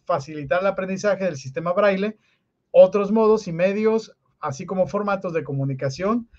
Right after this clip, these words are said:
aumentativos o alternativos y habilidades de orientación y movilidad. ¿Sale? Esa sería una forma en que se va a buscar la atención de las, eh, necesidades de aprendizaje y sobre todo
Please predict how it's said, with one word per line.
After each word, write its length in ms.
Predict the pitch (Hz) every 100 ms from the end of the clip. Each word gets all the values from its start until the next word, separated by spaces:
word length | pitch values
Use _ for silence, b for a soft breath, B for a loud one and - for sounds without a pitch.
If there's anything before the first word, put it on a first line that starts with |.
| b b
aumentativos 840 | 160 160 156 143 135 196 214 214 -
o 160 | 147 147
alternativos 760 | 139 151 170 170 220 220 214 160
y 100 | 156
habilidades 460 | 143 143 156 175
de 60 | 175
orientación 520 | 156 139 131 175 175
y 60 | 185
movilidad. 640 | 160 143 131 131 127 127 _ _ _ _ _ _
¿Sale? 360 | - 165 185 170
Esa 120 | 196
sería 440 | 175 170 190 190
una 240 | 170 190 185
forma 380 | - 226 233 226
en 40 |
que 100 | 175
se 100 | 143
va 80 | 151
a 40 |
buscar 480 | 185 190 - 202 214 -
la 420 | 147 175 196 - _ _
atención 720 | 151 139 147 135 165 202 226 b b b -
de 460 | 127 175 202 - 156
las, 520 | 156 180 196 202 - -
eh, 240 | 143 139 135
necesidades 600 | 135 131 139 147 175 175
de 60 |
aprendizaje 520 | 175 180 202 220 220
y 40 | 233
sobre 200 | 214 170
todo 340 | 196 226 233